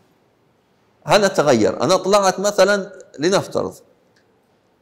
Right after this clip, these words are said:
طلعت بال-، بالكوشنير الأول بتاع exploratory اللي قلت لهم اكتبوا لي شنو أسباب اتجاه الطلبة للمعاهد الخاصة. طلع لي مثلًا إنه تكرر خمس أسباب.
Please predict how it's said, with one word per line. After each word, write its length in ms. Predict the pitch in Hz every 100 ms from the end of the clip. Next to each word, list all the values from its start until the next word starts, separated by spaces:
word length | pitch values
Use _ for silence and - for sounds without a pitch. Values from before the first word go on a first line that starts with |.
| -
طلعت 400 | 147 220 175 -
بال-، 300 | 135 139 131
بالكوشنير 600 | 135 127 160 151 165 175
الأول 420 | 165 180 143 117
بتاع 300 | 113 151 143
exploratory 1160 | - - 123 147 151 147 - 139 139 143 165 160
اللي 240 | 107 104
قلت 220 | 110 - 151
لهم 180 | 139 135
اكتبوا 400 | 143 - 160 208
لي 100 | 190
شنو 240 | 180 196 185
أسباب 540 | 160 - 156 208 190
اتجاه 420 | - - 185 180
الطلبة 520 | - 190 190 185 190 - -
للمعاهد 380 | 156 156 165 139
الخاصة. 440 | 131 101 - - - _ _ _ _ _ _ _ _ -
طلع 180 | 147 185
لي 140 | 175
مثلًا 300 | 185 180 120
إنه 140 | 113 120
تكرر 560 | 143 143 175 160 156
خمس 300 | 151 160 139
أسباب. 400 | 135 - 95 -